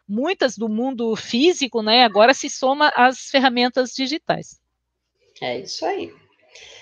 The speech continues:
Speaker 2: Gente, agradeço. Eu,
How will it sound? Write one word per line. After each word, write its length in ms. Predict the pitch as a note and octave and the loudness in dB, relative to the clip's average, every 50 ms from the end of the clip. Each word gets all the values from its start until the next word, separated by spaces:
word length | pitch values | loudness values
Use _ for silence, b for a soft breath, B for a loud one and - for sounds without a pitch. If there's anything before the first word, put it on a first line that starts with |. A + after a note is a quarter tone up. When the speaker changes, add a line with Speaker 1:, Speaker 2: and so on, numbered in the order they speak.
| B B B | B B B
Speaker 2:
Gente, 680 | - - D#3+ E3+ F#3 G#3+ A#3 - - C4+ C4 C4+ - - - | -10 -2 0 2 2 2 0 -2 -4 -4 -4 -6 -8 -6 0
agradeço. 920 | - F3 F#3 - F#3 F#3 F3+ F3+ - D#3 D3+ D3+ D#3 D#3 - - C#4 - - - _ _ _ | 2 2 2 4 4 4 4 4 4 2 2 2 2 0 -4 -4 -6 -6 -10 -16 _ _ _
Eu, 160 | D#3+ D#3+ D#3 | -6 -6 -6